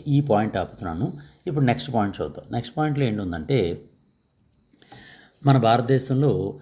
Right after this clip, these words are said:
కేంద్ర ప్రభుత్వం ప్రయోగాత్మకంగా ఒక ఇంటర్న్‌షిప్ ప్రోగ్రామ్ ప్రారంభించింది. ఆ ఇంటర్న్‌షిప్ ప్రోగ్రామ్ గురించి ఈ ప్రశ్న ఏ విధంగా వస్తుంది అన్నది ఒకసారి చూద్దాం. ఇటీవల కేంద్ర ప్రభుత్వం ప్రకటించినటువంటి ఇంటర్న్‌షిప్ కార్యక్రమం ప్రకారం వచ్చే ఐదు సంవత్సరాల్లో దేశంలోని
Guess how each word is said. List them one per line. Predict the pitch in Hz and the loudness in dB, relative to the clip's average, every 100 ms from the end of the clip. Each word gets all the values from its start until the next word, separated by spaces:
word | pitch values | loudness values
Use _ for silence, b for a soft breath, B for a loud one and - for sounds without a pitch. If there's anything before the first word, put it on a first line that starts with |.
| B B B | B B B
కేంద్ర | 120 147 143 | 0 2 2
ప్రభుత్వం | 127 127 131 | 2 0 -2
ప్రయోగాత్మకంగా | 117 101 120 131 120 - 107 - 123 | -4 -2 2 2 2 -2 -10 -8 -4
ఒక | 113 - | -4 -4
ఇంటర్న్‌షిప్ | 104 107 143 147 - 107 101 - | -6 -2 -2 -2 -4 -4 -4 -2
ప్రోగ్రామ్ | 107 95 101 92 | -6 -2 -4 -4
ప్రారంభించింది. | 90 78 76 76 82 80 - b b b | -8 -12 -12 -14 -14 -16 -16 b b b
ఆ | 117 | -2
ఇంటర్న్‌షిప్ | 117 139 131 143 | 0 2 0 -2
ప్రోగ్రామ్ | 139 107 107 104 | -2 -2 0 -2
గురించి | 104 104 117 | -2 -4 -4
ఈ | 95 | -6
ప్రశ్న | - 92 101 | -6 -10 -6
ఏ | |
విధంగా | 95 98 95 | -4 -4 -4
వస్తుంది | 87 - 87 | -6 -8 -8
అన్నది | 90 82 - | -8 -8 -12
ఒకసారి | - 87 | -14 -12
చూద్దాం. | - 73 73 _ _ B B B B | -12 -14 -14 _ _ B B B B
ఇటీవల | 147 151 202 | 2 4 4
కేంద్ర | - 127 139 | 4 4 4
ప్రభుత్వం | 151 139 151 | 4 4 2
ప్రకటించినటువంటి | 127 120 117 120 113 123 123 135 92 | 2 0 2 0 0 0 0 2 0
ఇంటర్న్‌షిప్ | 98 120 143 147 143 92 | 0 0 0 0 -4 -4
కార్యక్రమం | 90 92 90 87 | -4 -4 -6 -6
ప్రకారం | 87 - 90 147 - B B B B | -8 -8 -6 -6 -6 B B B B
వచ్చే | 117 120 - 202 - - 104 | -4 -2 2 2 2 -2 -2
ఐదు | 127 160 | 0 0
సంవత్సరాల్లో | 127 110 - 95 98 113 95 | 0 -2 -2 -4 -2 -2 -2
దేశంలోని | 98 107 117 143 143 135 | -4 -6 -2 0 2 0